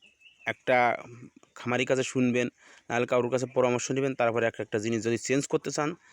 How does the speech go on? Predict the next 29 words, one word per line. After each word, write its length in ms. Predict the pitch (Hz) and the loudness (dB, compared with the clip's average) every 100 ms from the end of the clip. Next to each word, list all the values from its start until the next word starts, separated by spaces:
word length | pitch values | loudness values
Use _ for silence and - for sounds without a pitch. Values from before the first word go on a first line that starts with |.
| - - | -18 -4
তাহলে 180 | 117 | -2
জেনে 380 | 113 101 127 135 | -2 0 0 2
বুঝে 280 | 123 123 143 | 0 0 0
তারপরে 320 | 135 117 110 | 0 0 -2
চেঞ্জ 300 | 101 104 98 | -2 -4 -4
করবেন। 300 | - 92 90 - _ _ _ _ _ _ - | -8 -8 -10 -16 _ _ _ _ _ _ -8
আপনি, 500 | 127 151 170 160 104 - - - - | -8 0 2 2 0 -6 -18 -16 -6
আপনার 380 | 117 123 147 147 | -4 -2 0 0
হাঁসের 340 | 127 127 156 | 0 -2 -2
ক্যালসিয়ামের 480 | 143 139 135 151 156 | 2 2 2 2 0
সমস্যা, 360 | 151 170 160 143 | 0 0 0 -2
আপনি 180 | 131 131 | -2 -2
ভিটামিন 440 | 113 139 127 113 | 2 2 2 2
দিতেছেন, 420 | 98 90 95 98 | -2 -8 -12 -10
তাইলে 240 | 107 110 135 | -4 -2 -2
কিন্তু 220 | 131 127 | -4 -2
কাজ 220 | 120 107 | 0 0
হবে 240 | 104 92 | 0 -6
না। 120 | 90 - _ - _ _ - | -8 -18 _ -20 _ _ 0
ক্যালসিয়ামের 520 | 123 131 - 147 160 | 2 2 2 2 2
সমস্যা 380 | - 156 156 170 | 2 0 2 0
হলে 80 | 156 | 0
আপনার 180 | 156 | -2
ক্যালসিয়াম 460 | 147 143 131 - 135 | -2 0 2 2 0
বুঝে 280 | 107 127 151 | 0 2 2
তারপর 240 | 151 143 | 2 0
ক্যালসিয়াম 420 | 135 117 104 107 | 2 2 0 -2
দিতে 240 | 98 95 101 | -4 -6 -8
হবে, 200 | 87 | -10